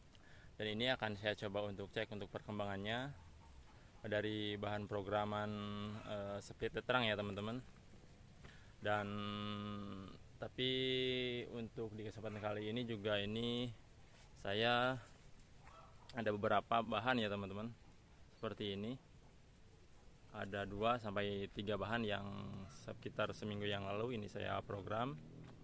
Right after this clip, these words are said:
Dan tapi sebelum lanjut saya juga mengucapkan banyak-banyak sekali terima kasih, eh, kepada teman-teman yang sudah selalu mendukung ataupun mensupport channel ini. Saya ucapkan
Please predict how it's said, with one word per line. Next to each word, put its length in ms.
Dan 480
tapi 320
sebelum 320
lanjut 400
saya 160
juga 240
mengucapkan 480
banyak-banyak 480
sekali 320
terima 320
kasih, 320
eh, 240
kepada 480
teman-teman 480
yang 160
sudah 160
selalu 320
mendukung 480
ataupun 400
mensupport 480
channel 240
ini. 320
Saya 160
ucapkan 320